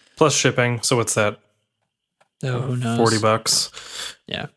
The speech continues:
Speaker 1: I sent this to you 'cause I wanted to know if you thought this was a good idea or not, basically, or if you thought it was kind of, like, why not?
Speaker 2: Um,
Speaker 1: Like, you could just as easily, in the studio, it's a different deal because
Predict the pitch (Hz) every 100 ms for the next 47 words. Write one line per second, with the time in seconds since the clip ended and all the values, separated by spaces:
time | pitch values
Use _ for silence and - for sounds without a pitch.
0 | - - - 143 208 202 147 - - 123
1 | 123 127 135 120 - 120 117 104 - 107
2 | 117 110 113 113 104 101 104 101 104 98
3 | 95 92 104 123 107 - 117 - - -
4 | - 113 104 110 113 107 107 104 - -
5 | 101 98 95 - - _ _ _ _ 123
6 | 113 123 120 127 117 113 147 147 143 123
7 | 107 135 131 - 143 147 135 135 139 135
8 | 127 131 117 127 117 117 117 135 135 -
9 | 170 143 117 110 117 113 110 101 110 98
10 | 101 104 110 101 -